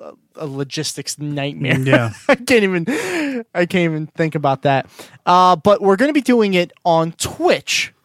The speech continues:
Speaker 1: We're not gonna be doing it on Twitch. That's illegal on Twitch.
Speaker 2: <laughs>
Speaker 1: Um,
Speaker 2: Is it?
Speaker 1: we're gonna be live streaming on Twitch. If you, um, want, if you have a Twitch, uh, Twitch account,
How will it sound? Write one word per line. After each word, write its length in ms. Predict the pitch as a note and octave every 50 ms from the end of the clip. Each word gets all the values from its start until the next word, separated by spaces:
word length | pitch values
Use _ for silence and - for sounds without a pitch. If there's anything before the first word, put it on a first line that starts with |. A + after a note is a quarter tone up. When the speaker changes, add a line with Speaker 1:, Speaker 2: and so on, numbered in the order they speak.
| _ _ _ _ _ _ F3
Speaker 1:
We're 180 | D3+ E3+ F#3+
not 220 | G3 G#3 B3 C#4 -
gonna 160 | C#4+ B3+ A3+
be 120 | G3+ G3
doing 440 | C#3+ - - F#3+ F#3+ F#3 F3 E3 D#3
it 160 | D3+ C#3+ - -
on 160 | D#3 C#3+ C#3
Twitch. 380 | - - - D3+ C#3 - -
That's 440 | - E3 E3 E3+ - - - - - _ _ _ _ _ _ -
illegal 460 | F#3 E3+ E3 D#3+ F3+ F#3 D3+ D#3+ D3 C#3+
on 160 | C#3 C3+ C3
Twitch. 420 | - D#3+ C#3+ C#3 - - - - -
Speaker 2:
<laughs> 20 | - - - - - -
Speaker 1:
Um, 720 | C4+ B3+ - D3 D3+ D3+ D3+ D3+ D3 D3 C#3+ D3 D3 D3+
Speaker 2:
Is 200 | D#3 E3 G#3 - -
it? 120 | C#4+ G#3+ - _ _
Speaker 1:
we're 220 | - F3 F#3 G#3
gonna 180 | A#3 C4+ B3+ A#3+
be 260 | G3+ A#3 A3+ G#3 G3
live 560 | F#3 E3+ E3 E3 E3+ F3 F3+ F#3+ G3+ G3+ F3
streaming 600 | - - - - F#3+ G3+ G3+ F#3+ E3+ D3+ D3 D3
on 260 | - D3+ D3+ D#3 D#3 D3+
Twitch. 560 | - - - - C4+ F#3+ C#3 - - - - _ _ - - - - _ _ _ _ _
If 540 | C#4 F4+ G4+ G#4+ F#4+ D4+ D#4+ F4 - - A#3+ - A#3
you, 540 | A3+ B3 C4+ C4+ C4 C4 C4 C4+ C4 C4 B3
um, 600 | A#3 A3+ A3+ A3+ A3 A3 G#3 G#3 G#3 F3 C#3+ - _ - - -
want, 480 | D#3+ E3 F3+ F#3 E3+ D#3 E3+ F3+ E3+
if 120 | E3+ - -
you 40 | C3+ -
have 180 | G3 G#3 F#3
a 60 | F3
Twitch, 520 | - - - - F#3 E3+ - - - - _ - - -
uh, 300 | F3 D#3 C#3+ C#3 C3+ C3 -
Twitch 240 | - - F#3+ - -
account, 320 | - - D#3 D3+ D3+